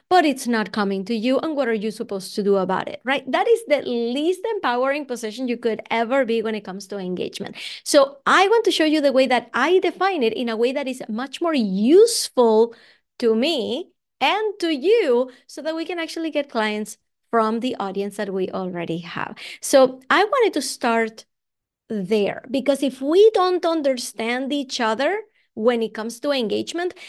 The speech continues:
the rest of the lessons are just going to seem like they, they're just not gonna hit home. We need to level our language right now.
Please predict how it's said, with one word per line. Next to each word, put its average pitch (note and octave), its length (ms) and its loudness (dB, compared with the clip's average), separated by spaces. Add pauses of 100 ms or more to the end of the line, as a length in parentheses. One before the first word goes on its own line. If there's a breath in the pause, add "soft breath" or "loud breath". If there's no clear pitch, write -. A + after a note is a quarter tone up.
(120 loud breath)
the B3 280 4
rest A#3+ 480 -4
of F#4 100 -2
the D4+ 120 -2
lessons B3+ 500 -2
are A#3+ 160 -2
just A#3+ 260 -6
going A#3 220 0
to A#3+ 100 -6
seem G#3 540 -6 (1200 soft breath)
like A#3+ 360 2 (120)
they, A#3 160 2 (520)
they're C#4+ 180 6
just C4 260 -2
not B3 280 0
gonna A3 180 -2
hit F#3+ 240 -10
home. - 380 -14 (400 soft breath)
We D#4+ 240 6
need D4 260 2
to B3+ 240 4
level G#3+ 920 2
our G3+ 400 -6 (100)
language G3+ 880 -2
right F#3 320 -2
now. F3+ 280 -4